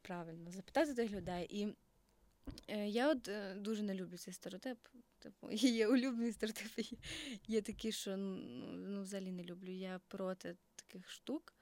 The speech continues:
коли говорять, там, "Головне, головне тобі зробити таке,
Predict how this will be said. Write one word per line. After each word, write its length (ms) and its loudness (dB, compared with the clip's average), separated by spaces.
коли 240 0
говорять, 520 0
там, 540 -10
"Головне, 760 2
головне 360 0
тобі 260 0
зробити 400 -4
таке, 460 2